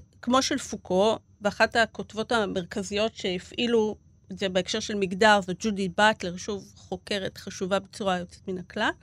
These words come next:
ג'ודית באטלר אמרה, שוב, נל-, ניקח את פוקו הלאה, בעצם המשמעות של מגדר, וגם של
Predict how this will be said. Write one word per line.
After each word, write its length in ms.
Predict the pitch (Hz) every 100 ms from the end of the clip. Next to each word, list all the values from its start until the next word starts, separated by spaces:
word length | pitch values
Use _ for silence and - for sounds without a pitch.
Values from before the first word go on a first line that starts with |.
| _ - - - _ -
ג'ודית 260 | 330 320 240
באטלר 340 | 262 - 226
אמרה, 400 | 196 196 240 233 214 _ _ _ -
שוב, 200 | 247 196
נל-, 200 | 220 220 233
ניקח 360 | 214 202 302 311
את 100 | -
פוקו 380 | - - 247 233
הלאה, 280 | 226 269 320 - - _ _ -
בעצם 560 | 185 - 202 - 240
המשמעות 560 | 220 220 220 247 247 311
של 160 | 320 247
מגדר, 640 | 220 180 185 247 220 233 427 _ _ _ _ _ -
וגם 420 | 226 233 285 320
של 500 | 349 - 294 233 180